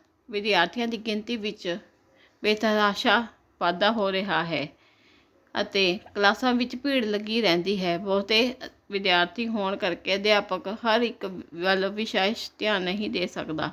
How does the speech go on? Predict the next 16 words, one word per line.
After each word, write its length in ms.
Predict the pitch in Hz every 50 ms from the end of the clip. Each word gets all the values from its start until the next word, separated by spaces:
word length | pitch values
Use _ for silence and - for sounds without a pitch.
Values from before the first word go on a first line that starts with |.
| - - - - - - - - _ - - - _ _ _ -
ਜਿਸ 220 | 240 247 247 -
ਕਰਕੇ 560 | - - 226 202 180 - - - 190 190 220 220 - _ _ _ _ _ -
ਵਿਦਿਆਰਥੀ 720 | 226 233 220 220 196 190 185 185 196 - 240 208 185 - - _ -
ਆਪ 280 | 208 196 190 190 196 202
ਦੋਹਰੇ, 420 | 202 220 214 220 208 196 202 202 214 - - _ _ _ _ _ _ _ _ - - _ _ _ _ _ _ _ _ _ _ _ _ - - - _ _ _ _ -
ਆਪ 260 | - 202 196 208 214
ਹੁਦਰੇ 380 | 226 214 196 - 185 196 208 220
ਹੋ 160 | 220 220 196
ਰਹੇ 320 | 196 196 190 185 185 175 180
ਹਨ 360 | 180 185 190 185 180 175 165 170 - - - - - _ _ _ _ _ _ _ _ _ _ _ _ _ _ _ _ -
ਅਤੇ 220 | - 202 214 226
ਸ਼ਰਾਰਤਾਂ 540 | 226 - - 233 220 202 202 202 - 214 226
ਕਰਦੇ 380 | 220 220 180 170 160 156 180 180
ਹਨ, 260 | 185 185 175 175 180 -
ਪੜ੍ਹਾਈ 360 | - - 220 214 226 226 202
ਵੱਲ 340 | 185 185 180 185 196 190